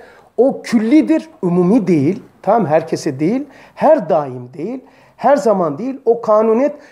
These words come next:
peygamberin son makamını göstermiş. Ama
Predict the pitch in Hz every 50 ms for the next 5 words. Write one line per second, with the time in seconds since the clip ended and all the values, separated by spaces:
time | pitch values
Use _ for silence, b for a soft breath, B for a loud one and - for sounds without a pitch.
0 | B B - 220 214 190 226 233 226 233 247 254 302 285 - - - 330 330 285
1 | 233 - - - 208 196 196 202 202 160 160 143 127 - - 143 117 113 117 -
2 | B B B B B B 208 233 233 214 185 156 -